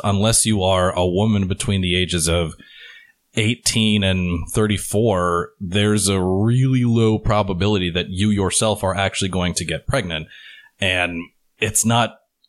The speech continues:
we can have opinions on it, sure, but it's not ever something that's going to affect your life as much as it's going to affect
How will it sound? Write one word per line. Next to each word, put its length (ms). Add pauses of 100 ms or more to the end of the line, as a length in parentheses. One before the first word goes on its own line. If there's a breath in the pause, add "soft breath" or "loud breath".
(180)
we 180
can 140
have 140
opinions 420
on 160
it, 80
sure, 280
but 120
it's 160
not 160
ever 120
something 360
that's 160
going 200
to 140
affect 340
your 160
life 240
as 160
much 240
as 120
it's 120
going 260
to 120
affect 400